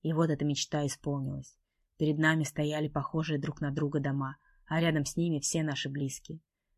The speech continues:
На лице Лоры появилась неподдельная улыбка. Она была в полном восторге от того,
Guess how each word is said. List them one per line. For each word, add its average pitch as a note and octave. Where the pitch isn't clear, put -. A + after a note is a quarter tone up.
На D#3
лице D3+
Лоры D3+
появилась C#3+
неподдельная C#3+
улыбка. C3+
Она F3
была D#3+
в -
полном D#3+
восторге D3
от C3+
того, D#3+